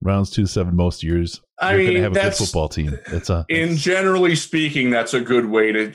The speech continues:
Speaker 2: uh, operate your football team. Um, yeah.
Speaker 1: <laughs> Yeah, no.
Speaker 2: Especially if you, especially if you hit, if you can get, like, good starters out of, to expand on Chris's thought, because I,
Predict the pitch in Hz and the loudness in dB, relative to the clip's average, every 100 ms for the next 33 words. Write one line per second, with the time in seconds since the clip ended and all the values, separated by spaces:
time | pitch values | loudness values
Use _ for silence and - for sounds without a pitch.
0 | 117 107 - 107 107 104 78 90 90 - | -8 -8 -2 -2 2 -2 -2 -4 -6 -4
1 | 85 73 - 80 - _ _ _ _ 87 | -6 -6 -10 -16 -16 _ _ _ _ -8
2 | 85 82 73 71 _ - 71 - - - | -4 -4 -6 -10 _ -12 -10 -12 -20 -20
3 | - - - - - - - - - - | -20 -20 -14 -16 -14 -18 -18 -20 -20 -20
4 | - - 170 120 98 101 - 247 269 262 | -18 -4 -2 0 0 0 0 0 0 0
5 | 247 185 170 - 240 277 254 208 165 180 | 0 -2 -2 -2 -2 -2 -2 0 2 2
6 | 170 - - - _ _ 143 147 214 277 | 0 -8 -20 -20 _ _ -2 0 0 0
7 | 196 165 147 147 120 117 104 101 - 139 | 0 0 0 -2 0 -2 -2 -4 0 0
8 | 147 - 131 117 117 95 80 - 107 107 | 0 -2 0 0 0 -4 -6 -6 0 2
9 | 107 101 95 - - _ - - 127 107 | 2 0 -4 -12 -20 _ -16 -4 -2 -2
10 | - 123 117 107 120 110 101 - 110 101 | -2 -2 0 -2 -2 -4 -4 -2 0 0
11 | - 110 113 | -2 -2 0